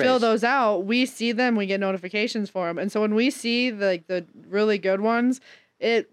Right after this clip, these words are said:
Speaker 2: makes us know, like, what we're doing is right.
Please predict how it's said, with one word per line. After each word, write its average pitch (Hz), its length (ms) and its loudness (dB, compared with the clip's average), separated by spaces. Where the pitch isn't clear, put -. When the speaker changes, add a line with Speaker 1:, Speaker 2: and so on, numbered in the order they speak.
Speaker 2:
makes 240 360 -2
us 190 200 -4
know, 196 760 -2
like, 180 380 -2
what 202 280 2
we're 208 200 2
doing 185 540 -2
is 160 180 -6
right. 165 420 -2